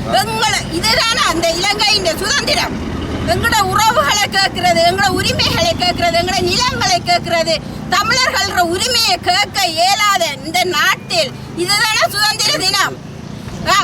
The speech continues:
இன்றைக்கு எங்களை திசை திருப்பி நாங்க அங்க செய்யலாம நாங்க இந்த செங்கலடிக்கு வந்து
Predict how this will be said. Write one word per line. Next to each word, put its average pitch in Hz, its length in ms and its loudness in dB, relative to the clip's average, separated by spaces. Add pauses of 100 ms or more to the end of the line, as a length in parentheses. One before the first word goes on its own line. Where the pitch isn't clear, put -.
இன்றைக்கு 403 400 0
எங்களை 440 280 0 (100)
திசை 440 300 -2
திருப்பி 427 480 0
நாங்க 359 300 0
அங்க 392 320 0
செய்யலாம 403 760 0 (300)
நாங்க 392 220 2
இந்த 415 160 -2
செங்கலடிக்கு 392 720 0
வந்து 339 360 2